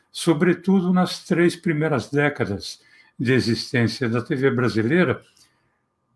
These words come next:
Só que a partir dos anos mil novecentos e oitenta, eles foram perdendo cada vez mais espaço até se tornarem eventos pontuais,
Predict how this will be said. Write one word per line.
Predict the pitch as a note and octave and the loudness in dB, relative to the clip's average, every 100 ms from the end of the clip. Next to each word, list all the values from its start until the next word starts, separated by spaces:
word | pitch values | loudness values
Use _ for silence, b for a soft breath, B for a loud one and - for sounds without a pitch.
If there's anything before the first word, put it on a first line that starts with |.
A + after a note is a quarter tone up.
| - | -4
Só | - | 0
que | F#3 | 2
a | A3+ | 2
partir | A3 G#3 - G#3+ | 2 0 2 4
dos | F#3 D#3 | 4 4
anos | G3 F3+ D#3 | 4 2 4
mil | F#3+ | 4
novecentos | F#3+ D#3+ A2+ D#3 C3 C3+ | 4 2 0 -2 0 2
e | |
oitenta, | E3+ E3 - E3+ F#3 F#3 | 2 2 0 2 2 4
eles | F#3 F#3 | 4 2
foram | - F#3 F#3 | 2 2 2
perdendo | F3+ F3+ E3 D3+ F3 E3 | 2 0 0 -2 -2 0
cada | E3+ D#3+ | 0 2
vez | B2 F3 G3+ C#3+ | 2 2 2 2
mais | D3+ E3 A2+ | 2 2 0
espaço | G#2 - D3 D#3+ - - G2 - _ _ _ _ _ | -4 -2 2 2 2 -4 -6 -8 _ _ _ _ _
até | - B2 - F3+ | 0 0 2 0
se | F#3 - | 0 0
tornarem | F#3+ G#3 F#3 C#3+ C#3 D3 E3 E3+ | 0 2 2 2 2 2 2 0
eventos | D3 G#2+ C3+ B2+ - A2+ - | -2 -2 -2 -2 -4 -4 -4
pontuais, | - C#3 C#3 A#2+ A#2+ C#3+ A2 - - | -2 -2 0 2 4 2 0 -6 -14